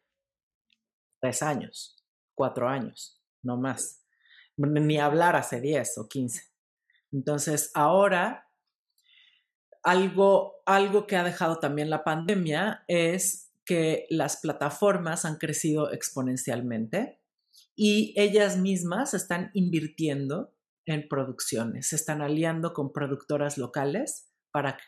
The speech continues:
generar más contenido, más contenido y más rápido. Entonces, los modos de producción también están cambiando. O sea, hay,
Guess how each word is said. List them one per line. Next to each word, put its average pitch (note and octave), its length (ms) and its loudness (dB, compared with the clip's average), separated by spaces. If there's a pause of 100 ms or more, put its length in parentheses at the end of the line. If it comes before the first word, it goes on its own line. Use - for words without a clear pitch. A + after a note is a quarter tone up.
generar C3+ 520 -2
más C3 220 -4
contenido, B2 680 -6 (560)
más D#3 220 0
contenido F3 640 -2
y D3 80 -2
más C3+ 260 -2
rápido. A#2 440 -4 (400)
Entonces, D#3 640 -2 (380)
los D#3 260 0
modos G3 440 2
de G#3+ 80 2
producción E3+ 600 -2
también D3 300 -4
están C3+ 260 -6
cambiando. C3 640 -2
O - 60 -10
sea, C3+ 260 -4
hay, C#3 380 -4